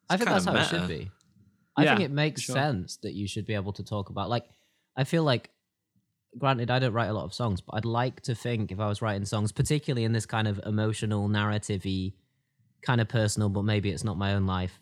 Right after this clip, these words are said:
Speaker 1: but maybe it's
Speaker 3: Mm.
Speaker 1: through my lens kind of situation, I'd like to think that whatever topic I'm talking about, I'm, like, distilling into a song,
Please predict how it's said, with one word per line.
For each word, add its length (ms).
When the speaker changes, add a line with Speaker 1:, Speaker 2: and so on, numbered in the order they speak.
Speaker 1:
but 140
maybe 240
it's 120
Speaker 3:
Mm. 60
Speaker 1:
through 120
my 160
lens 400
kind 240
of 100
situation, 800
I'd 140
like 280
to 100
think 260
that 80
whatever 360
topic 400
I'm 140
talking 340
about, 360
I'm, 120
like, 200
distilling 540
into 220
a 60
song, 380